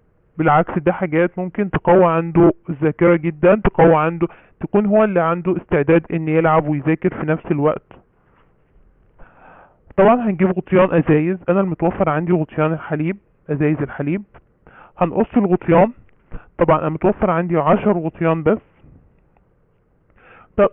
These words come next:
شوفي عندك تبع الغطيان المتوفرة عندك، انا متوفر عندي الغ-، عشر غطيان. لو انت عايزة اكتر ممكن تعملي الحروف، ممكن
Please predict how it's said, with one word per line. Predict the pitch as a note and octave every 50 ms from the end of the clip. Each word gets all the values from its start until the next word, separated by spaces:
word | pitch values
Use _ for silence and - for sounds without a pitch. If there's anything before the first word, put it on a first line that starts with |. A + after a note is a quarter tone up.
| - -
شوفي | A3 A#3 A3 G3
عندك | F3 F#3+ F#3+ F3+ F3 - -
تبع | - G3+ G#3+ A#3 A#3+
الغطيان | G#3+ E3 D#3+ - - F#3 F3+ F#3+
المتوفرة | F#3 F3 D#3 - - C#3+ - - - F3+ F3+
عندك، | E3 D3+ D3 D#3 D3+ G3 - _ - - - - _ _ _ _ - - - - - - - - _ _ _ _ _ _ _ _ -
انا | F#3 F3+ F#3
متوفر | F#3 F3+ - F#3 F3+ - - F3+
عندي | D#3+ E3 F3+ F3
الغ-، | F3+ E3 D#3+ -
عشر | D#3 D#3+ E3 - F#3 F3
غطيان. | D#3 D3+ - - D#3+ F3 G3
لو | F#3+ E3 D#3+
انت | E3+ -
عايزة | D#3+ D#3 E3 F3 D#3+ - -
اكتر | D#3+ - - G3+ F3
ممكن | E3 F3+ - G3+ F#3+ -
تعملي | - D#3 D#3 E3 E3+
الحروف، | F3 D#3+ - - D#3 D#3 D#3 F3 E3 - E3+
ممكن | E3 - E3